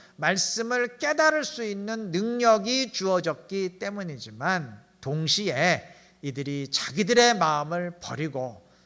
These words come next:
주님의 마음을 품게 되었기 때문입니다. 그래서 아까 언급한 고린도전서 이 장은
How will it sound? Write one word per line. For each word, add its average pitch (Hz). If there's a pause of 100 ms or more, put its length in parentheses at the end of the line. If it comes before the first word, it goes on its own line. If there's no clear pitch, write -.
(120)
주님의 165
마음을 135 (380)
품게 143
되었기 127
때문입니다. 120 (420)
그래서 151
아까 139
언급한 143
고린도전서 139
이 131
장은 127